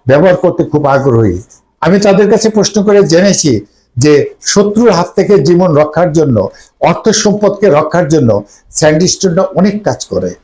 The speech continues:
এই জন্য আমি বলবো, যদি এরকম কিছু হয়, তাহলে চেষ্টা করবেন এগুলো পরার জন্য। আর এগুলো হচ্ছে মুক্তা, আমাদের কাছে যে মুক্তগুলো আছে,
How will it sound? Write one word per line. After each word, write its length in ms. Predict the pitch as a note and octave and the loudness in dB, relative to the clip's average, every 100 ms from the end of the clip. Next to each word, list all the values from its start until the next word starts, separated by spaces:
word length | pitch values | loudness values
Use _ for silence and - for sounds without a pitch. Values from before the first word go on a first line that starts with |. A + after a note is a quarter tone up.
| _ _ _ _ - | _ _ _ _ -2
এই 100 | F3+ | 2
জন্য 140 | A3 A3 | 4 4
আমি 180 | F#3+ F#3+ | 2 2
বলবো, 300 | D3 D3+ D3+ | 2 2 2
যদি 240 | C#3+ D3+ E3 | 2 2 2
এরকম 260 | F3 - G3 | 2 2 0
কিছু 240 | F#3 F#3+ F#3 | 0 0 -2
হয়, 300 | C#3+ C#3+ C3 - _ _ - | 0 0 0 -2 _ _ -4
তাহলে 240 | D3+ D#3+ D3+ D3+ | 0 2 0 -2
চেষ্টা 220 | - G3+ | -2 -2
করবেন 320 | G3 D3 C3+ C3+ | 0 0 0 0
এগুলো 260 | C3 C3+ | 0 0
পরার 320 | C3 A#2+ A#2 A2 | 0 -2 -2 -2
জন্য। 180 | G#2 F#2 F2+ _ _ - _ _ _ _ - C#3+ C#3+ | -4 -6 -8 _ _ -20 _ _ _ _ -6 -2 0
আর 100 | C#3 - - _ _ _ _ _ _ _ _ - - - - | -2 -6 -20 _ _ _ _ _ _ _ _ -10 -10 -10 -4
এগুলো 260 | G#3+ G#3+ A#3 | 0 2 4
হচ্ছে 200 | A#3+ A#3 | 4 2
মুক্তা, 520 | F3+ A3+ A3 - C#3 - - _ _ _ _ _ - | 2 0 -2 -4 -4 -4 -10 _ _ _ _ _ -8
আমাদের 300 | C3+ F3+ G#3 A3 | -2 0 2 2
কাছে 220 | G#3 G#3 | 2 2
যে 140 | F3+ G3 | 4 4
মুক্তগুলো 560 | G3+ G#3 A#3 G#3+ G3 F3+ D#3 | 2 0 2 2 4 2 2
আছে, 180 | D#3+ | 0